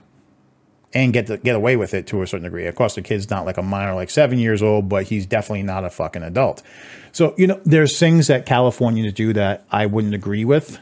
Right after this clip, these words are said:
that I don't agree with, um, and never will agree with. So why would you force me to live with people who believe that?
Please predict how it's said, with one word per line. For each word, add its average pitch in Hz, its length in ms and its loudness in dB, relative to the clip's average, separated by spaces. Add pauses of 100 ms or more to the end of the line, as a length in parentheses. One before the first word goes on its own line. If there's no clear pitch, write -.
that 98 100 -2
I 98 60 0
don't 98 280 -4
agree 95 260 -6
with, 117 360 -2 (520)
um, 92 600 -2 (300)
and 117 160 2
never 123 220 4
will 104 220 0
agree 87 240 -6
with. 64 240 -12 (260)
So - 380 2
why 110 340 2
would 139 220 2
you 123 140 4
force - 520 0
me 92 380 -4 (600)
to 131 200 0
live 110 580 -2 (720)
with 117 240 2
people 98 520 -2 (1120)
who 143 180 2
believe 113 480 0
that? 71 260 -10